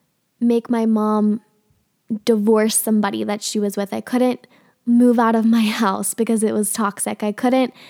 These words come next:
like, control this situation with a friend. Like, I just felt like I was getting dragged through life almost. And I ended up developing an eating disorder, which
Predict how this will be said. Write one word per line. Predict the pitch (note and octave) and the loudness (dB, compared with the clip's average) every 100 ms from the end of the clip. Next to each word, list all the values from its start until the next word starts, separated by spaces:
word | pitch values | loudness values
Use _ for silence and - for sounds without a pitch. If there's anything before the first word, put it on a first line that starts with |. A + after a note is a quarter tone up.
| - - - _ _ _ _ _ _ _ | -20 -20 -20 _ _ _ _ _ _ _
like, | B3+ A3+ _ | -4 -4 _
control | - B3 - - A#3+ A#3 | -2 -2 -2 0 2 4
this | A3+ A3+ - - | 2 0 -4 -8
situation | - A#3+ - A3+ A3 A3+ | -6 -4 -2 -2 0 0
with | G#3+ G#3 | -2 -4
a | |
friend. | - G#3 G3 A3+ | -6 -6 -4 -4
Like, | G#3+ G#3 - - - _ - | -4 -4 -10 -20 -20 _ -4
I | A#3+ | -2
just | A3+ C#4+ D#4+ - | 0 0 -2 -6
felt | - A3+ A3+ - _ - | -2 -2 -2 -6 _ -6
like | A#3+ A3+ | -4 0
I | G#3+ | 0
was | A3 | 0
getting | G#3+ C4 B3+ | 2 0 0
dragged | - G#3 F#3+ G3 F#3+ G#3 G3+ - - _ - | -4 -4 -2 -2 -2 -6 -12 -14 -18 _ -2
through | A3+ G3+ | 0 2
life | G3 F#3 - - - | 0 -4 -6 -12 -8
almost. | A2+ - - - - - - | -8 -6 -10 -10 -10 -10 -4
And | A#3 A3 G#3+ A3 A3 - _ _ _ _ _ _ _ _ - | -2 0 0 0 -2 -6 _ _ _ _ _ _ _ _ -8
I | A#3+ | -4
ended | A3+ A#3 C#4+ | 0 0 0
up | D#4+ | 0
developing | C#4+ A#3+ A3 A3 A3+ A3 A3 A3+ A3+ _ | 0 0 2 2 0 0 0 0 -4 _
an | A3+ A3 | -4 -4
eating | G#3+ G3+ F#3 | -4 -4 -4
disorder, | F#3 - - - - | -6 -8 -12 -12 -12
which | - A3+ A3 - | -6 -4 -4 -6